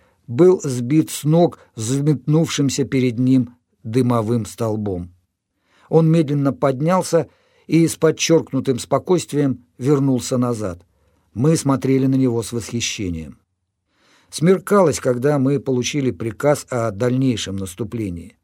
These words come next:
Дорога вела сквозь густой, насквозь простреленный подлесок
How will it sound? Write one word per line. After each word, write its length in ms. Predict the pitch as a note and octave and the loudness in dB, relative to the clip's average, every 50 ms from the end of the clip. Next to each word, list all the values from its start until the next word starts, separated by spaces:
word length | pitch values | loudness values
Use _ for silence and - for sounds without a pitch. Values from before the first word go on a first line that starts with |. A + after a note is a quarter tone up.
| _ _ _ _ _ _ _ _ _ _ _ _ _ _ _ | _ _ _ _ _ _ _ _ _ _ _ _ _ _ _
Дорога 360 | - D3 D#3+ G#3 A3+ F3+ F#3 | 0 2 2 4 4 2 2
вела 300 | E3+ E3+ E3 F3 F3+ E3+ | 2 4 4 4 2 2
сквозь 360 | - - - D3 D#3 C#3+ B2 | 0 -2 -2 0 2 2 0
густой, 760 | G#2+ A2 C3 C3 C3 - - - D#3+ E3 F3 F3 E3+ - - _ _ _ - | 0 0 -2 -2 -2 -6 -4 0 2 2 4 2 0 -2 -8 _ _ _ -4
насквозь 600 | A#2 B2 B2+ A#2+ - - B2 B2+ C#3 D3 C3 - | -2 -2 -2 -4 -6 -6 -4 -2 0 -2 -2 -4
простреленный 760 | - A#2+ A#2 B2 A#2 - - C3+ C#3 C3+ B2+ B2 B2 B2 A#2+ | -4 -4 -4 -2 -4 -6 -6 -6 -4 -2 -2 -2 -2 -2 -2
подлесок 880 | A#2+ - _ _ A#2+ A#2 A2 A2 A#2+ B2+ D3 E3+ D#3+ - D#3 C3 - | -4 -8 _ _ -4 -2 -2 -2 0 0 2 2 2 0 -2 -4 -6